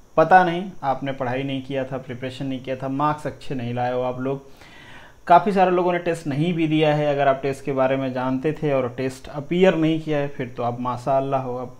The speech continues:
खुद को आप लेके कितना सीरियस हो या फिर डिसाइड कर सकते हो। खैर, जिन लोगों ने टेस्ट दिया भी है, उनका टेस्ट सेटिस्फैक्टरी नहीं लगता है। अब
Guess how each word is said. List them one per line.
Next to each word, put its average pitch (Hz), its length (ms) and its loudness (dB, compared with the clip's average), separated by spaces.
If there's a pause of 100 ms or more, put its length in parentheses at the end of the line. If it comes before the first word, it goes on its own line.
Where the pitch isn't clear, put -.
(200)
खुद 156 200 -4
को 156 140 0
आप 139 200 2
लेके 131 260 -6
कितना 131 300 -6
सीरियस 131 460 -6
हो 135 80 -4
या 123 180 -2
फिर 131 180 -8
डिसाइड 131 320 -4
कर 127 100 -2
सकते 127 300 -8
हो। 180 220 -2 (460)
खैर, 208 200 8
जिन 214 120 2
लोगों 214 220 4
ने 214 60 2
टेस्ट 208 260 0
दिया 180 600 6
भी 175 240 -2
है, 165 180 -2
उनका 151 300 -2
टेस्ट 151 280 -2
सेटिस्फैक्टरी 139 600 -6
नहीं 143 280 -2
लगता 143 340 -2
है। 135 220 -2
अब 131 120 -8